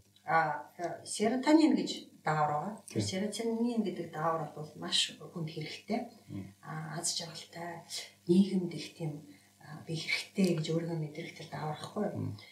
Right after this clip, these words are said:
Speaker 1: А, тэр даавар нь ямар тохиолдолд ялгардаг вэ гэхээр би хөдөлгөөн хийхэд маш өндөр тунгаар ялгардаг. Тэгээд тийм зөвлөгөө өгдөг байхгүй бүр.
Speaker 2: Мм.
Speaker 1: Чи дасгал хийчээд ямар нэгэн том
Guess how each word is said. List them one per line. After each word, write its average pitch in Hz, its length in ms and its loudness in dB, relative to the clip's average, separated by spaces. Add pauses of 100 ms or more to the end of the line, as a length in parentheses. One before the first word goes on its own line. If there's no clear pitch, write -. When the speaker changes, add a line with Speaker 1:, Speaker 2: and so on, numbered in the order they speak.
(140)
Speaker 1:
А, 160 140 -12
тэр 202 180 -2
даавар 196 320 6
нь 165 180 0
ямар 175 220 0
тохиолдолд 151 340 -8
ялгардаг 151 400 -12
вэ 143 80 -14
гэхээр - 280 -16 (580)
би 208 100 4 (300)
хөдөлгөөн 226 400 6
хийхэд - 260 -8 (1500)
маш 170 180 -2
өндөр 170 260 -4
тунгаар 151 340 -6 (160)
ялгардаг. 156 440 -12 (520)
Тэгээд 202 280 8 (140)
тийм 165 160 0
зөвлөгөө 214 400 6
өгдөг - 200 2
байхгүй - 300 -6
бүр. - 180 -4 (160)
Speaker 2:
Мм. - 360 -10
Speaker 1:
Чи - 440 2
дасгал - 380 2
хийчээд 262 380 2 (500)
ямар 202 260 4
нэгэн 170 300 0
том 220 220 4